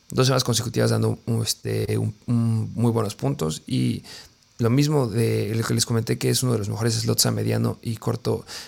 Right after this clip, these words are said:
yardaje, es que su techo no es muy alto, el problema de los touchdowns, pero es sólido. Y el target share,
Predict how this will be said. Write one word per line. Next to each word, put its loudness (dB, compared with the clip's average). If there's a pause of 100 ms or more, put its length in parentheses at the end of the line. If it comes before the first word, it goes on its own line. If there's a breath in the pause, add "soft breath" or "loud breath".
(100)
yardaje, 0
es 2
que -2
su -2
techo 0
no 0
es 0
muy 2
alto, -4 (100)
el -6
problema 0
de 2
los -2
touchdowns, -2 (260 loud breath)
pero -2
es 10
sólido. 6 (260 loud breath)
Y 0
el 0
target 4
share, 2